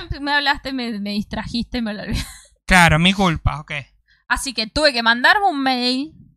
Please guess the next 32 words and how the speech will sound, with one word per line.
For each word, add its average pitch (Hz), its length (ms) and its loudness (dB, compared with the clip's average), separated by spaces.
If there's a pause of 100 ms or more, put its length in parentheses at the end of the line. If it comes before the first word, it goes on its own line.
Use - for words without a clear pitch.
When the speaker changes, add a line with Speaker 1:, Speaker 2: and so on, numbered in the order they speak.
(600)
Speaker 1:
para 196 320 2
poder 233 460 0
reiniciar 220 540 -2
la 226 140 -4
contraseña, 214 1000 0
para 196 300 -4
poder 208 480 0
volver 208 320 -2
a 208 60 -4
ingresar. 202 560 2 (140)
Ahora 214 180 4
ya 220 160 -4
no 214 80 -2
me 190 100 -2
lo 175 120 -6
olvido. 175 280 -10 (1000)
Speaker 2:
No, 160 100 -4
después 147 280 0
de - 40 4
esto 190 240 4 (220)
nunca 180 360 -2
más 175 180 2
te 156 100 0
lo 151 60 2
vas 151 140 -2
a 156 40 0
olvidar 151 260 2
en 151 80 -2
tu 180 140 6
vida, 170 240 6
me 147 80 -2
parece. 143 420 -4